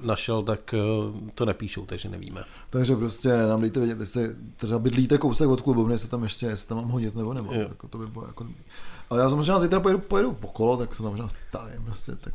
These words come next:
Speaker 2: jako se kouknout, viď. <laughs>
Speaker 1: Na pivíčko.
Speaker 2: Na, no, na pivíčko, na břehu autem, ale... Ale v pohodě. <clears throat> No.
Speaker 1: A pak jsem byl, pak jsem měl na výlet, na výlet s Isidrou,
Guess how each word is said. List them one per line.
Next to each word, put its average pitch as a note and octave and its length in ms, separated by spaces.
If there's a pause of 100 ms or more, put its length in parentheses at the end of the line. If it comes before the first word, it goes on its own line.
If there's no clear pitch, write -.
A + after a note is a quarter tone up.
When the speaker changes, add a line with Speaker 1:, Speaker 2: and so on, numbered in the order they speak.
Speaker 2:
jako - 180
se A2+ 100
kouknout, B2 440
viď. A2 260 (300)
<laughs> - 260
Speaker 1:
Na F2+ 100
pivíčko. G#2+ 520
Speaker 2:
Na, A#2+ 180
no, B2+ 240
na A2+ 100
pivíčko, A2+ 380
na A2 80
břehu A2 280
autem, A2 380
ale... A#2 140 (840)
Ale B2+ 240
v C3 40
pohodě. B2+ 420 (400)
<clears throat> A2+ 420
No. C3 440 (340)
Speaker 1:
A A#2+ 60
pak C3+ 200
jsem D3 180
byl, D#3 380 (220)
pak - 140
jsem D3+ 180
měl D3+ 460 (120)
na C#3+ 160
výlet, C#3+ 440 (480)
na C3+ 120
výlet C#3+ 280
s - 80
Isidrou, C#3 680